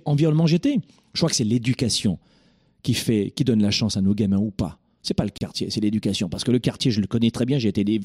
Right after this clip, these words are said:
élevé dans le même. Donc, ce que je veux vous dire, sans tomber dans, dans, dans un autre débat de l'éducation, pensez à bien filtrer votre entourage. Vous êtes le huitième et le bon dindon de la farce. Allez, viens ! Et ils vont vous tirer vers le bas.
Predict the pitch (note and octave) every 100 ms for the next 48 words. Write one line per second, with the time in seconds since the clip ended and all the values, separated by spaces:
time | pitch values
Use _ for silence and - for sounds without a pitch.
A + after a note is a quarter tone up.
0 | - B2+ C#3+ A#2+ G2 G#2+ F#2+ F2 - -
1 | - - D#3 - A3+ E3+ E3+ D3+ D#3+ -
2 | D#3+ D3+ D3 C3 A2 - _ _ _ -
3 | B2 A#2+ A#2 A2 B2 C#3+ - A#2+ B2 A#2+
4 | G#2+ G2 A#2 C3+ A#2+ - C#3 C#3 _ _
5 | _ _ _ _ - - - D#3+ C#3+ C#3
6 | B2+ - - C#3 B2 - G2 A2+ C3 A2
7 | - - G#2+ B2 G#2+ G2 G2 G2+ D#2+ -
8 | - _ _ _ _ - C#3+ D#3 - G#2+
9 | G#2 D3 - G2 D2 - _ _ - A#2+
10 | B2 A#2 D#3+ D3 C#3+ B2+ A#2+ G2+ - -
11 | - - _ _ _ _ _ - - -
12 | - F3+ C#4 C#4+ G3+ D4 C#4 - - -
13 | - - E3 C#3 D3+ C3+ D3 - F3+ F#3
14 | F3+ F3+ F#3+ G3+ A2